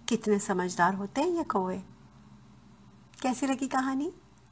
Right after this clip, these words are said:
किसको सुनाओगे? अपने दोस्तों को सुनाना ज़रूर। चलो, कहानी अगर नहीं भी सुनाओ तो ड्राइंग ज़रूर करना उसकी, बताना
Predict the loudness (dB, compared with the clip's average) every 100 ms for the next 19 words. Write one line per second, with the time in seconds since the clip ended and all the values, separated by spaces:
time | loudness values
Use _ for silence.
0 | -20 -20 -20 -20 -20 -20 -20 -20 -20 -20
1 | -8 0 2 4 2 4 4 4 0 -8
2 | -10 -20 -20 -20 -10 -4 0 2 2 2
3 | 2 2 0 -2 -4 -20 -20 -20 -20 -20
4 | -20 -20 -20 0 4 4 4 2 2 0
5 | -6 -10 -18 -20 -20 -10 2 4 6 4
6 | 2 2 0 -2 -2 -2 0 2 2 2
7 | 0 -4 -8 -18 -20 -20 -20 -10 -4 0
8 | 4 4 4 0 -2 -6 -10 -8 -8 -4
9 | -4 -4 -8 -20 -20 -20 -20 -20 -20 -20
10 | -20 -20 -20 -10 -6 0 0 0 -4